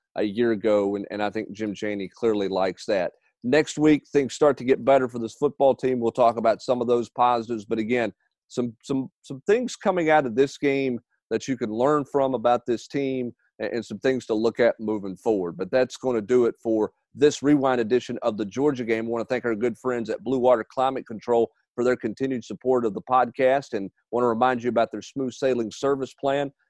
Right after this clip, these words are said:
They offer their clients seasonal inspections, repair discounts, and annual tune-ups for one low annual price, our low automatic monthly payment price. Uh, included in that, you never have to pay overtime fees for those weekends or,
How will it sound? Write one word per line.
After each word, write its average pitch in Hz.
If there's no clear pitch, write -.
They 107
offer 117
their 107
clients 123
seasonal 139
inspections, 131
repair 127
discounts, 123
and 98
annual 123
tune-ups 127
for 110
one 131
low 127
annual 123
price, 135
our 110
low 120
automatic 123
monthly 123
payment 143
price. 139
Uh, 104
included 139
in 139
that, 139
you 127
never 123
have 120
to -
pay 120
overtime 127
fees 123
for 110
those 104
weekends 127
or, 95